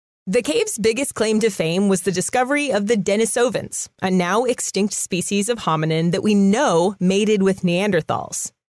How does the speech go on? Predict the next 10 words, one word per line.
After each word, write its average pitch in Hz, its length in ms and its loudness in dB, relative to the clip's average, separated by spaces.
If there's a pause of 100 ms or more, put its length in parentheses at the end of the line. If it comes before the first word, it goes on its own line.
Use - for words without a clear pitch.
(140)
We 220 200 2
know 196 260 4
that 302 280 0 (100)
because 233 340 0
of 240 80 0
another 254 380 2
find 165 400 0
in 160 80 0
the 160 80 -2
cave, - 480 -4